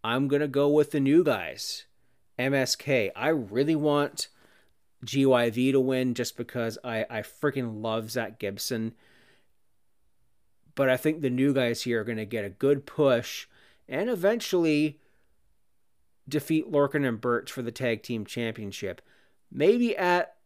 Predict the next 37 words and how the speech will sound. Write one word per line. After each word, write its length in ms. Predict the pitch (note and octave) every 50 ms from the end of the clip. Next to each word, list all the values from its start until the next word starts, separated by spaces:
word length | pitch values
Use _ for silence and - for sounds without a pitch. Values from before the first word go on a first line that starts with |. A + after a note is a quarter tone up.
| _ _
whatever 560 | - B2+ B2 C#3+ D3 D3 D3 C#3+ C#3 C3+ D3
the 120 | C3+ C#3 C3
next 420 | C3 C3 B2+ B2 - - - - - -
N 140 | B2+ B2
X 220 | A#2+ A#2 A2+ - -
T 160 | - B2+ B2
is 100 | A#2 A2
gonna 200 | B2 A#2 A2 G#2+
be. 240 | G2+ A#2 A2 G#2+ G#2+
I 100 | G2 A2+
don't 160 | C3+ D#3 D#3
think 200 | - F#3 F#3 F3
it's 140 | F#3 F3 -
gonna 180 | F#3+ F#3 F3+
be 140 | E3+ F#3 F3+
at 80 | F3 -
WrestleMania, 920 | F#3 F3 E3+ - - F3+ E3+ E3+ E3+ F3+ F#3 F#3 E3 C3+ A#2 A#2 A#2 A2+ - _ _ _ _ _ _ _ _ _ -
but 320 | C3+ B2 A#2+ A#2+ - _ _ _ _ _ _ _ _ _ _ _ _ _ _ _ _ _ _ -
we'll 140 | C3+ B2+
have 220 | A#2 B2+ A#2 A#2 -
to 100 | - G#2
see. 460 | - - - B2+ A2 F#2+ E2+ D#2 - _ _ _ _ _ _ _ _ _ _ _ _ _ _ _ _ _ _ _ _ _ _ _ _ _
And 240 | - D#3+ F3 F#3 F3+
the 80 | G3 G3
women's 800 | F3 F3 F3+ F3 E3+ D3 A#2 G2+ F#2+ F#2+ - - - - - - _ _ _ _ _ _ _ _ - A#2+
Dusty 380 | C3 A#2+ A2+ - - A#2 G#2+
Cup, 380 | - - - A2 G#2+ G#2+ - - _ _ _ _ _ _ _ _ -
Raquel 300 | C3 C3 - E3 C#3 B2+
Gonzalez, 640 | C3 C3 B2+ - C3+ B2+ B2 A#2+ A#2+ A#2+ A2+ A2
Dakota 380 | A2 A2+ B2 - - A#2+ A2 A2+
Kai 360 | - - C3 B2+ A#2+ B2 B2
versus 440 | A2+ A2+ A#2 A2 - - A2 G#2 -
Shotzi 400 | - - - D#3+ D3 C#3 - B2+
Blackheart 460 | A2 A#2 A#2+ A#2 A#2+ - - A#2+ A2 A#2+
and 160 | B2+ A#2+ C3
Ember 260 | A2+ A2 G#2+ G#2+ G#2
Moon. 380 | G2+ G#2 A2 A2+ A2 A2 A2